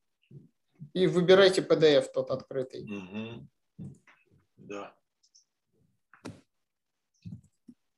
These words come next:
Speaker 2: Поделиться. Ну, вот так.
Speaker 1: Отлично. Можно попробовать нажать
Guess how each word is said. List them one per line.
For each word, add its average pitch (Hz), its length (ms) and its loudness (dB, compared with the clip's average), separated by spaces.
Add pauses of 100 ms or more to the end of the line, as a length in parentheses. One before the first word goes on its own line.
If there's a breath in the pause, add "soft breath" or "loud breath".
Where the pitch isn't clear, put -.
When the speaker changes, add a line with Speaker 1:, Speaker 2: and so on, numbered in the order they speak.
(100)
Speaker 2:
Поделиться. 90 760 -16 (2500)
Ну, 101 140 -8
вот 135 160 -2
так. 117 240 2 (540)
Speaker 1:
Отлично. 175 840 0
Можно 175 380 2
попробовать 175 480 2
нажать 175 420 2